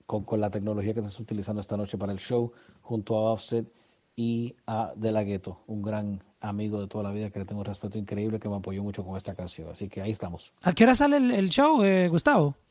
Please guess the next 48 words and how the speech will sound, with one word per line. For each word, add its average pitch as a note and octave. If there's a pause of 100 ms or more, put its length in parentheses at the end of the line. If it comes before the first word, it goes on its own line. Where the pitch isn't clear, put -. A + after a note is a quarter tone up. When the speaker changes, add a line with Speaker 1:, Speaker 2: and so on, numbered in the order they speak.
(100)
Speaker 1:
Once F3
y E3+
treinta D3
y C3
cinco, E3 (380)
este, A2
de A2
Miami. G2 (140)
Speaker 2:
Ok, F#3+
estaré E3+
Speaker 1:
Eh, G#3
de G3
Speaker 2:
pendiente. E3+ (420)
Yo G3+
Speaker 1:
Bueno, B3
Speaker 2:
les B3
voy C#4+
a -
pasar B3+
Speaker 1:
perfecto. A#3+
Speaker 2:
imágenes G#3
también F#3
ahí F#3
por, E3+
por D#3+
los D#3+
stories D#3+
para D#3+
que D#3+
las D#3
vean. D#3+ (320)
Gustavo, A#3+
un A#3+
abrazo B3
con G#3
mucho A#3
cariño, F#3+
de F3
verdad. E3+ (180)
Qué, A3+
qué B3
excelente F#3+ (300)
este G3
material F3+
quedó F#3
para E3+
la D3
historia. B2+